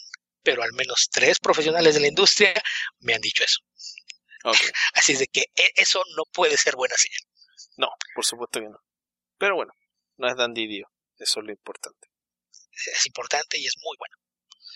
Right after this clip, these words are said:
Speaker 1: Ah, que te digo que Cebulski no, no va a dejar de viajar.
Speaker 2: No, ¿por qué?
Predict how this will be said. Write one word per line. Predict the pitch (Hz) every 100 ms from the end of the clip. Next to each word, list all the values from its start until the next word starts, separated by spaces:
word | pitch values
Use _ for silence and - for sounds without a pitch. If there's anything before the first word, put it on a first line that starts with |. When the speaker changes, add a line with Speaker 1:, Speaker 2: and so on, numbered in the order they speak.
| -
Speaker 1:
Ah, | 175 185
que | 170
te |
digo | 202
que | - 139 123 120 120
Cebulski | - - 196 - 175
no, | 160 175 180
no | 180
va |
a | 185
dejar | 202
de | 202
viajar. | 151 - 254 - _ _ _ _ - - _
Speaker 2:
No, | 127 120 143 _ _
¿por | - -
qué? | 131